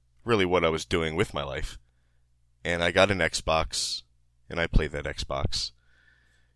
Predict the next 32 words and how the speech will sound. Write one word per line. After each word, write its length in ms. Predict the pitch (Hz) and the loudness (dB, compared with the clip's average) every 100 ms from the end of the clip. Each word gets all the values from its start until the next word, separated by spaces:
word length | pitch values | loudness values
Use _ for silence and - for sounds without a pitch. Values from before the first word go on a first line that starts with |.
| - | -6
And 100 | 95 | 0
I 60 | 98 | 4
felt 240 | - 143 | 8 8
like 160 | 135 135 | 8 8
the 140 | 113 | 6
underdog. 460 | 120 120 80 73 - 101 | 6 2 -2 -4 0 6
I 40 | |
felt 240 | - 160 | 8 8
like 180 | 147 147 | 4 -4
the 100 | 117 | -4
guy 540 | 101 101 113 113 110 - _ _ _ _ _ - | 2 6 8 8 4 -4 _ _ _ _ _ 2
that, 200 | 104 101 | 6 8
yeah, 140 | 120 | 10
everyone 280 | 147 135 131 | 10 10 8
else 140 | 113 - | 8 6
is 80 | |
playing 220 | - 113 92 | 2 2 2
a 40 | |
PlayStation. 840 | - 87 87 - 87 - 92 87 - | 2 2 2 2 0 0 -2 -2 -8
<laughs> 40 | - 104 - - | -12 -12 -14 -8
For 240 | - - 90 | -4 -4 -6
what, 240 | - 85 82 | -2 0 2
I 80 | 80 | 2
don't, 200 | 82 - | 0 0
I 80 | |
don't 180 | 82 85 | -2 0
know 180 | 82 80 | 0 0
anymore. 400 | 78 78 78 80 - - - - - _ _ - - _ _ | 0 -2 -4 -6 -10 -20 -20 -20 -20 _ _ -20 -20 _ _
But 140 | 107 | 8
on 160 | 107 131 | 10 10
the 120 | 123 | 12
Xbox, 840 | 117 - - 107 107 - - - | 10 10 8 10 8 6 0 -2